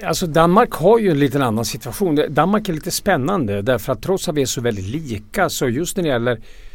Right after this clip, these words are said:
synen på arbete och, och, och arbetsvillkor så är det ganska stora skillnader mellan det svenska och det danska samhället, vågar jag påstå, utan att vara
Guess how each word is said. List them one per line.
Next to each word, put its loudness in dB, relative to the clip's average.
synen -2
på -6
arbete 0
och, 2
och, 0
och 0
arbetsvillkor -4
så -8
är -4
det -4
ganska -6
stora -6
skillnader -4
mellan -2
det -4
svenska -10
och -6
det -2
danska -6
samhället, -8
vågar -4
jag -8
påstå, -10
utan -8
att -6
vara -4